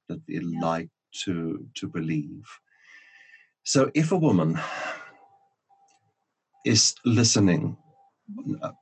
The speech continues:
Speaker 1: let's stop that here. If a person is listening, it doesn't matter your, your
Speaker 2: Sure.
Speaker 1: chromosomal definition, and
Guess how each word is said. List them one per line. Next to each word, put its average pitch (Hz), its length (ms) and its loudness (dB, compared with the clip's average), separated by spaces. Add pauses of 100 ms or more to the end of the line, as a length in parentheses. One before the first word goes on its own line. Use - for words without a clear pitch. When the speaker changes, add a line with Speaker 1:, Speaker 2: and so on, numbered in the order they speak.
(100)
Speaker 1:
let's 104 280 0
stop 87 300 0
that 87 100 0
here. 78 180 0 (440)
If 120 300 4
a 110 200 4
person - 720 2 (320)
is 80 340 0
listening, 80 580 2
it 80 120 -6
doesn't 85 340 -4
matter 85 280 -2
your, 78 320 -2
your 76 400 -4 (100)
Speaker 2:
Sure. - 180 2
Speaker 1:
chromosomal 82 680 2 (220)
definition, 80 560 -8 (800)
and 101 320 2